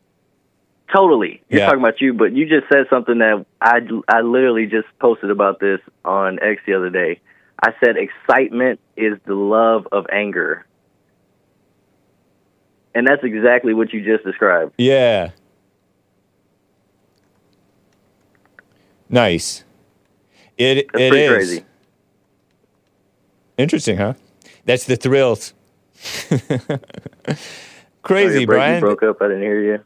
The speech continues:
Speaker 2: Oh, I said that's the thrills.
Speaker 1: Oh, yeah, one hundred percent the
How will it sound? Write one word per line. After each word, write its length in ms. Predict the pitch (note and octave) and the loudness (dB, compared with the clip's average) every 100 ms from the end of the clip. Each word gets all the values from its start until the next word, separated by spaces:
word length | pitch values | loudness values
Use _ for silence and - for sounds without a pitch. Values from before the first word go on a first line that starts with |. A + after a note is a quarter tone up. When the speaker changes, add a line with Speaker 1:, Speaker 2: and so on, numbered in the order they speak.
| _ D3 | _ 0
Speaker 2:
Oh, 200 | D3+ D3 | 4 4
I 120 | D3 | 2
said 240 | D#3+ C3+ | 2 2
that's 240 | D3+ D#3 - | 2 0 -2
the 160 | C#3+ | -2
thrills. 760 | - D3+ E3 E3 A#2 F2+ - - _ _ _ _ _ _ _ _ _ _ _ _ - | -2 0 2 2 0 -4 -10 -14 _ _ _ _ _ _ _ _ _ _ _ _ -6
Speaker 1:
Oh, 200 | - B2 | 0 2
yeah, 200 | A2+ G#2+ F#2+ | 4 2 0
one 200 | F#2+ G#2 | -2 -2
hundred 200 | G#2+ G2 | -4 -4
percent 320 | G2 G#2+ | -4 -6
the 40 | F2 | -8